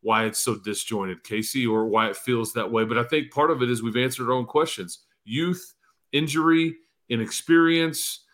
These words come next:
uh, the, the, the minutes. Uh, I mean, you know, 'cause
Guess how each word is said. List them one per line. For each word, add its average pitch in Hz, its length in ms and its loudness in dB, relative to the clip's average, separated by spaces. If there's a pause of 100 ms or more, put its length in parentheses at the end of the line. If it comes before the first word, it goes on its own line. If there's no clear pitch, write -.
(340)
uh, 110 400 -2
the, 127 140 0
the, 117 180 -2
the 110 120 0
minutes. 135 920 0
Uh, 123 260 0
I 127 180 -2
mean, 120 280 2
you 127 120 0
know, 110 160 2
'cause 117 440 -2